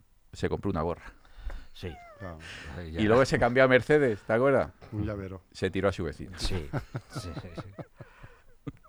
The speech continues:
Speaker 3: Es que es un gran, es un gran seguidor de los grandes premios.
Speaker 1: Es un,
Speaker 2: Sí.
Speaker 1: sí, sí, sí,
Speaker 3: Sin
Speaker 1: sí.
Speaker 3: duda.
Speaker 1: Ujú.
Speaker 2: Macho, el, es verdad que me, que me gustan mucho los coches.
Speaker 1: Mm.
Speaker 2: Eh, el otro día que fuimos, <laughs> esto no tiene nada que ver, pero bueno, yo sigo con...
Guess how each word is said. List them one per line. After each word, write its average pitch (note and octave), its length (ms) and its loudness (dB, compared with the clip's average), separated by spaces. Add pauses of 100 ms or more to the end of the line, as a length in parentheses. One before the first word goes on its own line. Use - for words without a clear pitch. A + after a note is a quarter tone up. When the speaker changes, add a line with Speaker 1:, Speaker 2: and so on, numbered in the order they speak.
(800)
Speaker 3:
Es G#2+ 140 -8
que A#2+ 100 -4
es G#2 120 -6
un G#2 200 -2
gran, G#2 640 -4
es G#2+ 100 -8
un A#2+ 220 -4
gran A#2 300 -4
seguidor A2+ 520 -2
de A2 80 -2
los G2 120 -2
grandes G2+ 280 0
premios. F2+ 340 -10
Speaker 1:
Es D#2+ 220 -8
un, E2+ 120 -4
Speaker 2:
Sí. F2 160 -4
Speaker 1:
sí, D#2 240 -4
sí, - 20 -10 (160)
sí, - 0 -
Speaker 3:
Sin - 220 -10
Speaker 1:
sí. E2 80 -12
Speaker 3:
duda. D#2+ 240 -14 (340)
Speaker 1:
Ujú. F2 320 -4 (160)
Speaker 2:
Macho, E2+ 320 -14 (120)
el, E2+ 460 -10
es F#2 140 -12
verdad F2+ 260 -6
que E2+ 60 -16
me, D2+ 360 -10
que D#2+ 120 -14
me D#2 80 -8
gustan D2+ 280 -12
mucho C#2+ 220 -14
los D2 100 -14
coches. - 280 -18 (340)
Speaker 1:
Mm. E2 100 -12 (560)
Speaker 2:
Eh, D2 200 -16 (680)
el F#2 100 -6
otro G2+ 220 -2
día G2 200 0
que F#2 160 -4
fuimos, G2+ 400 -6
<laughs> - 100 -10
esto B2+ 300 0
no B2 80 4
tiene A2+ 160 2
nada G2 140 2
que F#2 60 0
ver, B2 200 4
pero F2+ 120 0
bueno, G2+ 220 2
yo G2 160 0
sigo G2+ 300 -2
con... F2 380 -6